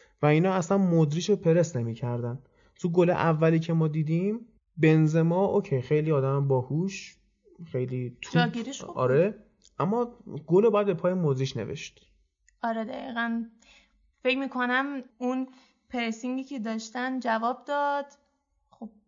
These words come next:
Speaker 2: آره دیگه، باید به پای مودریچ نوشت، ولی جاگیری بنزما هم خوب بود به نظر من.
Speaker 1: ضعف دیگه ای که اسپانیول داشت این بود که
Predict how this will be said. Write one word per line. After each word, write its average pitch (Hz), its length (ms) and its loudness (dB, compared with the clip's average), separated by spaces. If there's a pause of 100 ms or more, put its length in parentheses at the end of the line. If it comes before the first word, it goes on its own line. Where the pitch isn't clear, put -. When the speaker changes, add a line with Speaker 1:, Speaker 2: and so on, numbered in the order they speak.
(200)
Speaker 2:
آره 226 140 -8
دیگه، 226 160 -8
باید 233 180 -12
به 240 80 -14
پای 226 200 -12
مودریچ 220 460 -10
نوشت، - 320 -16 (240)
ولی 262 100 -2
جاگیری 240 440 0
بنزما 220 420 -2
هم 233 80 -2
خوب 226 280 -10
بود 214 220 -14
به 214 80 -10
نظر 220 320 -10
من. 247 220 -14 (460)
Speaker 1:
ضعف 202 340 4
دیگه 214 300 0
ای 220 80 -4
که 226 380 0
اسپانیول 185 520 0
داشت 208 260 -2
این 226 120 -4
بود 226 160 -10
که 233 420 0